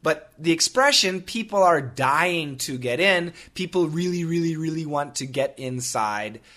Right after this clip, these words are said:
So everybody wants to go there, so they made a gate. <laughs> Yeah. It's a corny joke. Actually, if you watch my videos, most of my jokes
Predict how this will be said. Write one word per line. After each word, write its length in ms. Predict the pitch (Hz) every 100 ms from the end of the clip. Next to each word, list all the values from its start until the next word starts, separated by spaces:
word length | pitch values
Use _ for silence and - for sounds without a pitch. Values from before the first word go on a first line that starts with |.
| - _
So 200 | - 127
everybody 520 | 143 160 170 160 147 139
wants 300 | 131 123 -
to 120 | 127
go 200 | 127 117
there, 240 | 117 110
so 240 | 107 117 110
they 220 | 110 110 -
made 360 | 107 104 98 -
a 100 | 98
gate. 580 | 95 98 95 90 - -
<laughs> 60 | _ _ _
Yeah. 400 | 185 185 175 165 175 _ _ _ - 190 185 180 170 170 170 - _ _ _ _ _ _ _ _ _ - 90 85 _ _ _ _ _ _ _ _ _ _ _ _ - -
It's 180 | 143 143
a 40 |
corny 400 | - 143 135 104
joke. 340 | 95 87 82 - -
Actually, 420 | - 285 277 262
if 120 | 233 254
you 120 | 302
watch 360 | 233 208 208
my 180 | 196 160
videos, 680 | 131 139 143 127 110 113 - - - - -
most 500 | 160 208 269 - -
of 120 | 135
my 300 | 127 127 123
jokes 560 | 117 107 117 107 -